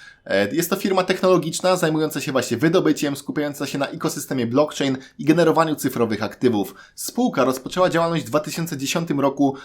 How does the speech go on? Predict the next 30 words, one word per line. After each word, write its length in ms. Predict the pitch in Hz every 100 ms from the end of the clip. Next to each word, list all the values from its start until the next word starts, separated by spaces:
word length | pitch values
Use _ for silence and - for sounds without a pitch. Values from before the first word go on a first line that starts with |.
| -
jako 220 | 110 -
Marathon 480 | 131 160 175 170 151
Patent 400 | - 135 135 107
Group, 320 | 104 123 127 - -
kiedy 180 | - 143
to 120 | 147
zaczęła 300 | 147 170 147
gromadzić 460 | 143 151 156 151 -
patenty 460 | - 156 143 143
związane 400 | 123 123 117 113
z 60 | -
szyfrowaniem. 640 | - 139 127 123 98 85 85 _ _ _
Akcje 360 | - 175 - 196
Mara 400 | 147 143 147 151 - -
zaczęły 320 | 107 120 160
być 160 | 147 131
notowane 420 | 147 143 147 139
w 40 | 117
dwa 140 | 135
tysiące 340 | 139 139 127
trzynastym 460 | 127 143 131 - 104
roku. 400 | 135 131 131 123 - - 107
W 160 | 110
dniu 160 | 156 185
pierwszego 400 | 170 - 175 180
marca 340 | 170 165 139
dwa 140 | 113 120
tysiące 300 | 135 135 131
dwudziestego 380 | 135 131 139
pierwszego 540 | 139 135 - 165 151